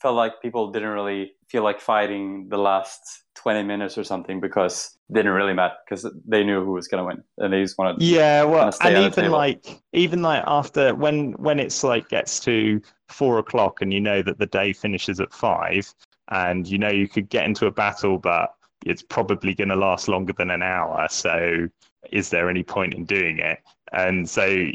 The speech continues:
Speaker 2: yeah, that's what people are kinda trying to weigh up at the end of the day. And really, we want them fighting to, like,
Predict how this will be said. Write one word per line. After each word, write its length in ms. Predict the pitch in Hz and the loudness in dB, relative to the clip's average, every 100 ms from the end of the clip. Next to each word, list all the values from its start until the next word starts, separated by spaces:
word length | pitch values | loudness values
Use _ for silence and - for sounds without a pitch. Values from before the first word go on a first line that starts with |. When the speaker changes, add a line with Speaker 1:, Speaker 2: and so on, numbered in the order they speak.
| - | -4
Speaker 2:
yeah, 200 | 107 92 | 0 0
that's 260 | 101 113 - | 2 0 0
what 140 | 113 | -2
people 300 | - 107 104 | -2 -2 0
are 40 | 98 | -2
kinda 300 | - 98 95 | -2 -2 -2
trying 240 | 113 95 | -2 -2
to 100 | 107 | -2
weigh 300 | 101 101 104 | -2 0 0
up 280 | 104 123 - | 0 0 -2
at 80 | 113 | -4
the 140 | 110 104 | -2 -2
end 140 | 104 | -2
of 40 | |
the 80 | 101 | -4
day. 320 | 101 104 120 - - - | 0 0 0 -4 -10 -4
And 160 | 107 | 0
really, 240 | 120 127 110 | 4 4 4
we 120 | 107 | 2
want 200 | 110 110 | 0 -2
them 160 | 101 95 | -4 -6
fighting 640 | - 110 101 - 87 87 | -2 -2 -2 -4 -6 -4
to, 160 | 98 | -4
like, 400 | 90 85 87 - | -4 -2 -2 -2